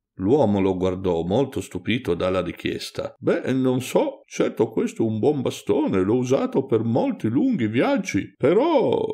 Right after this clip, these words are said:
Ma il signor Testavuota non smetteva di insistere e alla fine si scambiarono i guanti con il bastone.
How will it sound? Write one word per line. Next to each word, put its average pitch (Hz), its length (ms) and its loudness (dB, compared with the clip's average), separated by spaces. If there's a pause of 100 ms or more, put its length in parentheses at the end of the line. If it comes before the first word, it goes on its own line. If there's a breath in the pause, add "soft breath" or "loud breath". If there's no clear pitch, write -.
(160)
Ma - 120 -10
il - 60 -14
signor 85 420 -8
Testavuota 98 720 0
non 90 260 0
smetteva 98 540 0
di 82 80 -6
insistere - 800 -4
e - 140 -4
alla 78 240 0
fine 202 380 0
si 147 180 -2
scambiarono 98 760 0
i 123 60 0
guanti 190 460 0
con 196 200 -2
il 190 140 0
bastone. 82 640 -2